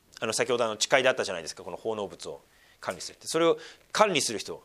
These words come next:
任命しました。そして、多くの人が捧げました。ユダ人が捧げました。で、理由が、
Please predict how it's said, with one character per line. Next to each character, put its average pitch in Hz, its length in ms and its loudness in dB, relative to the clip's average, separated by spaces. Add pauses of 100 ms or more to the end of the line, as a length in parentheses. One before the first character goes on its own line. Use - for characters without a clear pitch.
任 110 140 -8
命 101 80 -8
し - 100 -8
ま 82 60 -18
し - 80 -14
た。 - 80 -20 (1500)
そ - 160 6
し 254 80 4
て、 - 420 4 (420)
多 294 180 8
く 302 80 6
の 262 60 10
人 320 100 8
が 285 40 10
捧 - 280 6
げ 247 80 6
ま 220 100 6
し - 60 4
た。 - 80 -2
ユ 160 100 4
ダ 220 140 8
人 208 100 6
が 170 80 6
捧 156 220 2
げ 156 80 4
ま 139 80 4
し - 80 0
た。 - 140 -12 (360)
で、 170 120 4
理 214 140 8
由 262 220 8
が、 233 400 6